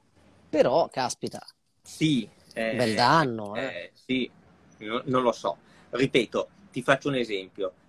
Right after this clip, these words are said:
Speaker 2: Io ho quello che sembra nero, ok?
Speaker 1: Sì.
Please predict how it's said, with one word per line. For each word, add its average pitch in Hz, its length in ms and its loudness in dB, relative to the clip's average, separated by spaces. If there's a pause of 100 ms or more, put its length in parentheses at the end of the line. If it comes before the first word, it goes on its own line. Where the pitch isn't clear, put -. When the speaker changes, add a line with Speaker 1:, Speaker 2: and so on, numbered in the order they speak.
(120)
Speaker 2:
Io 135 260 2
ho 101 1300 -4
quello 131 340 -4
che 127 120 -8
sembra 120 340 -6
nero, 101 520 -6 (200)
ok? 95 360 -10 (440)
Speaker 1:
Sì. - 300 2